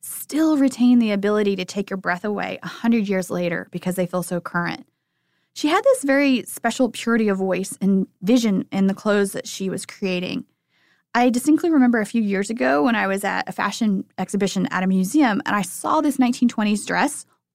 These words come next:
all the way across the room. And in my gut, I instinctually knew immediately that was Lanvin. And it was. The embroidery on the beading of the dress were loosely inspired by Chinese motifs,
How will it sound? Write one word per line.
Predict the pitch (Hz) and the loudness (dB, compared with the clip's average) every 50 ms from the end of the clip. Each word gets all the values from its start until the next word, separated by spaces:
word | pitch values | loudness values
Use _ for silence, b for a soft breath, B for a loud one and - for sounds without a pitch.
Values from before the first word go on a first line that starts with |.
| _ _ - | _ _ -8
all | - 214 214 240 269 277 285 277 | -2 2 4 6 6 6 6 4
the | 285 | 4
way | 262 254 233 220 214 202 | 4 4 2 2 0 0
across | - 190 - - - 190 185 - - - - - - _ _ - | -2 -2 -2 0 0 0 -2 -4 -10 -14 -14 -16 -18 _ _ -8
the | - 208 | -4 -2
room. | 202 185 185 180 - - - - - | 0 0 0 0 -2 -4 -6 -6 -4
And | 208 208 202 202 202 - | -2 0 0 0 -2 0
in | - 254 262 | 4 4 6
my | 269 262 254 233 | 6 6 4 4
gut, | 214 226 208 190 - | 2 2 2 2 2
I | 196 208 | 0 0
instinctually | 208 208 196 - - 262 262 254 - - 240 208 | 0 0 0 0 4 4 4 4 4 4 2 4
knew | 196 196 190 | 4 2 2
immediately | - 196 190 190 202 240 254 262 240 214 - - 180 175 | 2 2 4 4 6 6 6 6 6 4 0 0 -2 -4
that | 175 175 - | -4 -4 -4
was | 180 180 185 | -6 -8 -6
Lanvin. | - 165 - - - - - - - - _ _ _ _ _ _ _ _ - | -6 -4 -4 -4 -6 -8 -12 -12 -12 -14 _ _ _ _ _ _ _ _ -4
And | 196 | -4
it | - - | 0 0
was. | 330 392 - - - - - - - _ _ _ _ _ _ _ _ _ _ _ | 2 0 0 -2 -4 -12 -14 -16 -18 _ _ _ _ _ _ _ _ _ _ _
The | - 233 226 220 - - | 2 2 4 2 2 2
embroidery | 220 226 226 226 240 277 330 349 381 349 302 262 233 220 | 2 2 4 4 4 2 4 4 4 2 2 2 0 0
on | - 214 | 0 0
the | 208 202 | 0 0
beading | 196 247 269 302 294 285 247 - - - | 2 4 4 6 6 6 4 4 2 -2
of | 196 196 196 185 190 | -2 -2 -2 -2 -2
the | 190 | -4
dress | 196 202 196 190 196 190 - - | 0 0 2 2 0 -2 -6 -6
were | 262 233 220 220 196 - - | -4 -2 0 0 0 -2 -4
loosely | - 233 247 262 330 339 - - - 320 320 294 | 0 2 4 4 4 2 0 -2 -2 0 2 2
inspired | 254 214 196 175 - - - 156 156 170 196 226 240 226 - | 2 2 0 -2 -4 -8 -8 -8 -4 -2 0 0 0 0 0
by | 190 180 175 175 | -2 -2 -4 -4
Chinese | 180 - - - 175 175 165 180 190 220 | -6 -8 -10 -8 -4 -2 -2 0 0 2
motifs, | 226 240 254 - - 302 311 311 311 - - - - | 2 2 0 0 -2 -2 -2 -2 -2 -6 -12 -16 -16